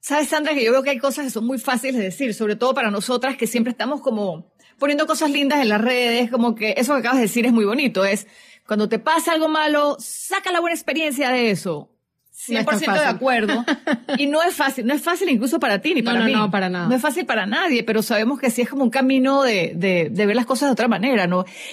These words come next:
Speaker 1: Y es como doloroso o difícil cuando alguien te hace daño, cuando alguien te abandona, cuando alguien te trata mal, cuando alguien te, te rechaza o se, te saca de su vida.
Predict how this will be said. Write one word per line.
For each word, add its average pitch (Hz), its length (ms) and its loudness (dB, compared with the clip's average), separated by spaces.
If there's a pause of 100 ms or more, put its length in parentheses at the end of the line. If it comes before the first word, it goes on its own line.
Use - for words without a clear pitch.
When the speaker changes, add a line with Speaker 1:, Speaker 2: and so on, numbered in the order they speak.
Speaker 1:
Y 240 120 0
es 233 80 2
como 285 240 2
doloroso 233 640 2
o 220 80 2
difícil 208 840 0 (680)
cuando 233 260 2
alguien 233 200 0
te 226 60 -2
hace 247 200 0
daño, 233 400 2
cuando 220 200 0
alguien 226 180 0
te 226 80 0
abandona, 220 500 2
cuando 208 240 0
alguien 208 320 2
te 190 300 0
trata 208 280 -2
mal, 220 600 0 (200)
cuando 202 260 -2
alguien 208 260 0
te, 175 500 0 (200)
te 196 120 -2
rechaza 226 500 -2
o - 20 -2
se, 190 200 -6
te 214 140 -2
saca 233 260 -2
de 247 80 4
su 208 140 0
vida. 208 420 2